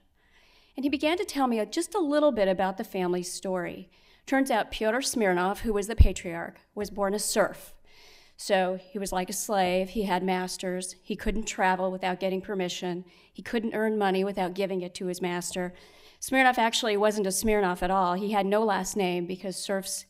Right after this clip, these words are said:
had no last names in Russia until they had a need to travel.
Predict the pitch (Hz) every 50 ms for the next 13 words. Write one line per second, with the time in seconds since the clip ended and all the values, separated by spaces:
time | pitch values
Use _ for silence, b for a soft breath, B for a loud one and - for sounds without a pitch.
0 | _ _ - 277 294 269 226 202 180 175 165 170 170 - - - - 196 185 185
1 | 190 185 185 180 180 180 - - 185 180 180 180 b b b b b b b b
2 | b b 208 190 185 - - 220 202 190 185 180 175 180 - - _ _ - -
3 | 196 208 208 196 202 196 185 185 180 170 170 - - - - 240 233 226 196 -
4 | - -